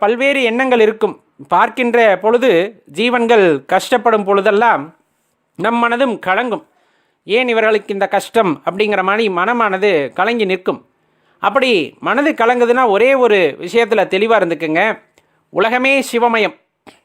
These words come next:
இப்ப நம்ம மழையை பார்த்தோன்னா அது சிவமா பார்ப்போம். அதே போல ஒரு பொருளை பார்த்தா சிவமா பார்ப்போம். எந்த இடத்துலையும் அந்த பொருளுக்கான உருவத்தை சிவத்தோட நம்ம உருவகித்து பார்ப்போம். ஏன்னா எல்லாமே சிவம். அப்படி இருக்கும்போது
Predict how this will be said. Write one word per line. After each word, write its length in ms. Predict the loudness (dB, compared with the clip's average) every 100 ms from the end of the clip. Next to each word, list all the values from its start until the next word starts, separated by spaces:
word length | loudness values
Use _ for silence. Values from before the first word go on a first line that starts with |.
| _ -12
இப்ப 160 | -4 -2
நம்ம 140 | 0 0
மழையை 260 | 0 0 0
பார்த்தோன்னா 420 | 0 0 0 0 2
அது 80 | 0 0
சிவமா 300 | 0 2 2 2
பார்ப்போம். 320 | 0 0 -10 _ _ _ _ _ -4
அதே 200 | 0 0 2
போல 200 | 2 2 2
ஒரு 120 | 0 0
பொருளை 240 | 2 2
பார்த்தா 320 | 2 0 0 0 0
சிவமா 320 | -2 0 0 2
பார்ப்போம். 300 | 0 -2 -10 _ -6 -4
எந்த 180 | 0 2
இடத்துலையும் 560 | 2 -2 -2 -2 0 0 -2 -2
அந்த 160 | 0 0 2
பொருளுக்கான 460 | 2 2 0 0 2
உருவத்தை 300 | 2 2 -2
சிவத்தோட 440 | 0 -2 2 2 4 2 2 -4 _ _ _ -10
நம்ம 240 | -4 0 0 2
உருவகித்து 440 | 0 2 0 -4 -2 0
பார்ப்போம். 320 | 0 -4 -10 -6
ஏன்னா 140 | -4 0 2
எல்லாமே 340 | 2 0 0 -2
சிவம். 260 | -2 -2 -2 _ _ _ -4
அப்படி 200 | -2 0 -2
இருக்கும்போது 560 | -2 -2 0 2 4